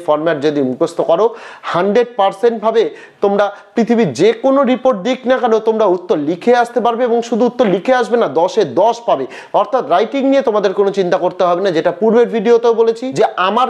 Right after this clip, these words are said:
কাজ তোমাদের কিন্তু কমন দেওয়া, আমার কাজ তোমাদের ঠিক গাইডেন্স দেওয়া, আমার কাজ তোমাদের সমস্ত বিষয়গুলো মুখস্থ করানো নয়, বা আমার কাজ তোমাদের সমস্ত প্রশ্ন উত্তর পড়ানো নয়। আমার কাজ যেটুকু তোমাদের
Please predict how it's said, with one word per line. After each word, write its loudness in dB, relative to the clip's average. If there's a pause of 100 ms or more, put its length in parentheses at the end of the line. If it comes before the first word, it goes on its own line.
(120)
কাজ 2 (220)
তোমাদের 0
কিন্তু 0 (120)
কমন 2 (100)
দেওয়া, 0 (480)
আমার 0 (120)
কাজ 2 (400)
তোমাদের 0 (340)
ঠিক 0 (200)
গাইডেন্স 0 (100)
দেওয়া, 0 (460)
আমার 0
কাজ 2 (140)
তোমাদের 0 (160)
সমস্ত 0 (160)
বিষয়গুলো 0 (200)
মুখস্থ -2 (100)
করানো 0 (100)
নয়, 2 (360)
বা 2 (220)
আমার 0 (100)
কাজ 2 (200)
তোমাদের 0 (160)
সমস্ত 2 (120)
প্রশ্ন 0 (100)
উত্তর -2 (100)
পড়ানো 0 (100)
নয়। 0 (380)
আমার 2 (140)
কাজ 4 (440)
যেটুকু 0 (120)
তোমাদের 0